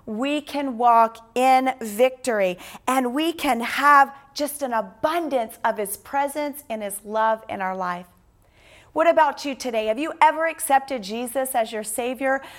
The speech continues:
Or maybe you've accepted him and you've just gotten away. The Bible says that today is the day of salvation.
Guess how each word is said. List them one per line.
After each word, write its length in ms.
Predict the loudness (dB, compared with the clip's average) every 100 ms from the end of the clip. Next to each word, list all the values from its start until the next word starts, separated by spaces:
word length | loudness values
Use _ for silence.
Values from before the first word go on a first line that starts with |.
| -4
Or 140 | 0 2
maybe 320 | 2 0 -2
you've 260 | -4 -2 -4
accepted 640 | -6 0 0 0 -2 -4
him 220 | -4 -4
and 140 | -6
you've 160 | -8 -8
just 340 | -6 -6 -6
gotten 360 | -2 0 0 -4
away. 600 | -6 -2 -2 -2 -4 -8 _ _ -20 -10 0
The 80 |
Bible 400 | 6 6 6 2
says 280 | 0 0 0
that 220 | -2 -4
today 800 | -6 -8 -4 0 4 6 4 0 -14 _ 0
is 180 | 0
the 140 | -2 -4
day 600 | -2 0 2 2 0 -4 _ -4
of 140 | -2
salvation. 920 | 0 2 2 2 -4 -6 -6 -8 -8